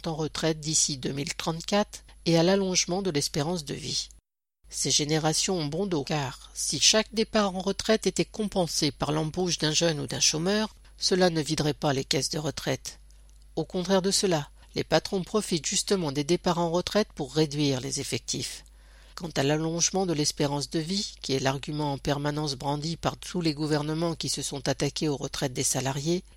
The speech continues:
il n'est pas recevable, puisqu'il n'a pas vraiment augmenté ces dernières années. La raison principale des déficits serait plutôt à rechercher du côté des politiques patronales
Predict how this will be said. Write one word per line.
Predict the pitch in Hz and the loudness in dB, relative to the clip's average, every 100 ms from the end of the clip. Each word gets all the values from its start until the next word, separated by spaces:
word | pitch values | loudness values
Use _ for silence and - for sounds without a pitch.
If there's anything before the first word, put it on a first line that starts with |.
| - - | -8 -4
il | 196 | 2
n'est | 185 | 2
pas | - 165 | 2 0
recevable, | 151 147 143 135 135 143 139 - - | 2 0 -2 0 0 -2 -8 -10 -6
puisqu'il | 165 - 170 | -2 0 0
n'a | 170 160 | 2 2
pas | - 196 | 2 0
vraiment | 180 170 175 156 - | 2 0 0 -2 -2
augmenté | 170 - 156 135 139 | -6 -2 -4 -2 0
ces | 127 151 | 2 0
dernières | 143 143 139 135 | 2 2 0 -2
années. | 156 139 117 - - - - - | -2 -4 -8 -10 -18 -20 -18 -2
La | 123 | 0
raison | 143 143 190 | 2 0 0
principale | 180 175 - - 214 196 | 2 2 2 4 4 6
des | 165 | 2
déficits | 160 - 165 214 | 2 2 2 2
serait | 202 180 160 | 0 0 0
plutôt | 151 165 - 175 | 0 -2 2 2
à | |
rechercher | 151 151 156 - 180 | 4 2 4 4 2
du | 147 | 0
côté | 151 151 - 147 | -2 -2 0 2
des | 139 | 0
politiques | - 151 147 - - | 0 0 0 -4 -4
patronales | - 151 - 147 156 | -2 -2 -2 0 2